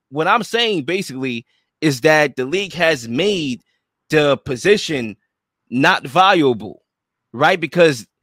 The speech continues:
they wanna make it valuable to their own benefit. The cheapness of having a, a running back,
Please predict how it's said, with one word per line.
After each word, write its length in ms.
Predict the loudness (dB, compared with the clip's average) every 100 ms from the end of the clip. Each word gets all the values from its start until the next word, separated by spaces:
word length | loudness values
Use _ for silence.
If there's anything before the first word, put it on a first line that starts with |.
| _ _ _ 0
they 140 | 0
wanna 320 | 2 0 0
make 260 | -2 -4 -4
it 100 | -6
valuable 760 | 2 4 4 2 0 -2 -2
to 140 | -2 -2
their 180 | 0
own 180 | 0 0
benefit. 480 | 2 0 0 -6 -18 _ _ _ _ _ -4
The 100 | -4
cheapness 540 | -2 -6 -4 -2 -2
of 160 | -2 0
having 300 | 2 2 2
a, 160 | 0 0 -2
a 100 | 0
running 300 | 2 0 2
back, 280 | 0 0